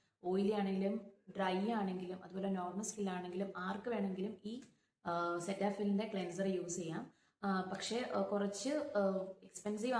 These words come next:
ആണെങ്കിലും, ആ, നമുക്ക് അഫോർഡ് ചെയ്യാൻ പറ്റും. ഇതാണ്, ആ, ഈ ക്ലെൻസറിൽ മെയിനായിട്ട് യൂസ് ചെയ്യുന്ന ഇൻഗ്രീഡിയൻസ് എന്ന് വെച്ച് കഴിഞ്ഞാൽ ഹൈഡ്രേറ്റിംഗ് ഗ്ലിസറിൻസ് ഉണ്ട്, എസെൻഷ്യൽ വൈറ്റമിൻ ബി ത്രീ ഉണ്ട്, അതുപോലെ പ്രോ വൈറ്റമിൻ ബി ഫൈവ് ഉണ്ട്. ഇതൊക്കെ നമ്മുടെ സ്കിന്നിന് ഏറ്റവും നല്ല ഒരു കണ്ടന്റ് ആണ്. അപ്പം, ആ,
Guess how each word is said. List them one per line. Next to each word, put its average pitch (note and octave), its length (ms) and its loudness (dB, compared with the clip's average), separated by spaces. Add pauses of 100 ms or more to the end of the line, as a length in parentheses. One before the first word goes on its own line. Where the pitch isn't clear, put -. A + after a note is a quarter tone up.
ആണെങ്കിലും, G3+ 460 2 (320)
ആ, A#3+ 40 -2 (100)
നമുക്ക് C#4 300 4
അഫോർഡ് C#4+ 340 6
ചെയ്യാൻ C4 260 6
പറ്റും. F#3+ 280 0 (120)
ഇതാണ്, G3+ 220 0 (400)
ആ, G#3+ 180 4
ഈ - 20 2 (120)
ക്ലെൻസറിൽ A#3 520 6 (300)
മെയിനായിട്ട് C#4 460 4
യൂസ് C4 120 4
ചെയ്യുന്ന A#3+ 260 2
ഇൻഗ്രീഡിയൻസ് A3+ 420 2
എന്ന് A#3 100 0
വെച്ച് G3+ 120 -2
കഴിഞ്ഞാൽ G#3+ 260 0
ഹൈഡ്രേറ്റിംഗ് A3+ 640 2
ഗ്ലിസറിൻസ് G3+ 500 4
ഉണ്ട്, F#3 160 0 (120)
എസെൻഷ്യൽ G#3+ 440 2
വൈറ്റമിൻ G3+ 400 0
ബി F#3+ 80 2 (120)
ത്രീ G3 200 4
ഉണ്ട്, E3 180 -2 (340)
അതുപോലെ G3+ 360 4 (100)
പ്രോ G#3+ 160 4 (100)
വൈറ്റമിൻ A#3 400 2
ബി G#3 80 4 (120)
ഫൈവ് F#3+ 240 2
ഉണ്ട്. D#3 160 -4 (120)
ഇതൊക്കെ G#3 400 -4
നമ്മുടെ A3+ 300 2
സ്കിന്നിന് G#3 440 0
ഏറ്റവും D4 420 -8
നല്ല A3+ 160 0 (580)
ഒരു G3 140 4 (320)
കണ്ടന്റ് F#3 340 0
ആണ്. E3+ 220 -4 (180)
അപ്പം, G#3+ 200 -6 (100)
ആ, F#3 40 -2